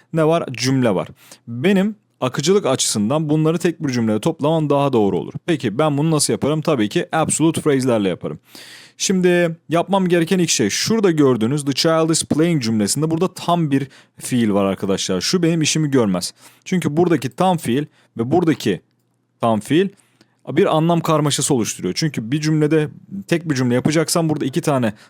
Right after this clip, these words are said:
tam cümle olmamalı. Aksi takdirde buradaki absolute phrase'in anlamı, fonksiyonu ortadan kayboluyor. Çünkü bu yardımcı, anlamı kuvvetlendirici bir rolde olmalıdır. Peki ben bunu, e, ana rolden yani finite verb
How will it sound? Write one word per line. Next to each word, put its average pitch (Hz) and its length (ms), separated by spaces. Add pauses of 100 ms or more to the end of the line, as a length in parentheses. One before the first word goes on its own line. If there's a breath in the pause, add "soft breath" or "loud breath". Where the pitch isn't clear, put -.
(120)
tam 156 180
cümle 139 220
olmamalı. 127 520 (320)
Aksi 135 240
takdirde 117 560
buradaki 151 460
absolute 139 420
phrase'in 143 320
anlamı, 151 460 (180 loud breath)
fonksiyonu 160 460
ortadan 160 360
kayboluyor. 117 420
Çünkü 139 360
bu 202 160 (200 loud breath)
yardımcı, 143 580
anlamı 139 280
kuvvetlendirici 135 680
bir 117 60
rolde 101 260
olmalıdır. 87 440 (480 soft breath)
Peki 156 320
ben 180 260
bunu, 151 280 (320 soft breath)
e, 120 60
ana 147 400
rolden 120 260
yani 120 240
finite 165 440
verb 113 180